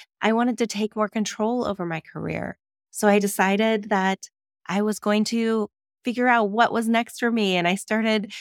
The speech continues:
working with a coach and an energy healer. And it was through working with those people that I realized I had always called myself a mentor manager. And I really liked helping people figure things out. It was something I was really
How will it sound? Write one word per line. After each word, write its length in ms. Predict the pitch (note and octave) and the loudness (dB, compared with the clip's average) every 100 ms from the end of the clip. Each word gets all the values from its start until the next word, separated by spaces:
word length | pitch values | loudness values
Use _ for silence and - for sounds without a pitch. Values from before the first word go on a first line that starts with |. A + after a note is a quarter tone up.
| - - | -18 0
working 340 | G#3+ A#3 A#3+ | 2 2 0
with 160 | A3+ A3 | 0 -2
a 60 | G#3 | -6
coach 440 | - G#3 G3 - | -4 -2 -2 -2
and 120 | G3+ | -2
an 100 | G3 - | -2 -2
energy 420 | G3+ G#3 G3+ G#3 | -2 0 0 -4
healer. 540 | G3+ F#3+ F3+ E3 D#3+ | -2 -4 -2 -2 -2
And 180 | D#3 F3+ | -2 -4
it 80 | F#3+ | -4
was 200 | F#3+ - | -4 -8
through 420 | - A3+ A#3+ B3 | -10 -4 -2 -2
working 520 | A3 G3+ G#3 A3+ G#3+ | 0 0 0 -2 -2
with 200 | G#3 F#3+ | 0 -2
those 240 | - F3 - | -4 -6 -6
people 340 | G3 G3+ G#3+ | -12 -6 -6
that 140 | G#3 E3+ | -4 -6
I 80 | |
realized 680 | F3+ G3 C#4 A#3+ E3+ D#3+ - _ _ _ - | -4 -4 -4 -2 -2 -4 -8 _ _ _ -4
I 80 | G3+ | -2
had 140 | A#3+ | 0
always 240 | B3 C4 C4 | 0 -2 -4
called 340 | - E4 E4 | -8 -8 -2
myself 480 | D#4 D4+ - A3 G#3+ - | -2 -2 0 0 0 -6
a 80 | |
mentor 580 | F3 D#3 D#3+ E3+ - G#3+ | -6 -4 -2 -4 -4 -2
manager. 600 | G#3+ A3 G#3+ A#3 A#3 A#3+ - - _ _ _ - | 0 2 0 -2 -4 -4 -10 -20 _ _ _ 0
And 380 | A#3 A3+ A3 - | 4 6 4 2
I 60 | G3+ | -2
really 340 | G3 B3 B3 | 0 2 2
liked 320 | G#3 G#3 G3+ | 2 0 0
helping 320 | - G3 G3 F3 | -8 -4 -4 -4
people 340 | - G3 F3 | -6 -4 -4
figure 340 | - E3+ E3+ | -4 -4 -4
things 280 | E3 D#3+ D3 | -4 -4 0
out. 240 | C3+ - - _ _ _ _ - | 0 -2 -8 _ _ _ _ -4
It 60 | |
was 160 | F3+ F3+ | -2 0
something 320 | F3+ E3+ E3 | 0 0 -2
I 60 | D#3 | -2
was 180 | D3 D3 | -2 -2
really 240 | C#3+ | -4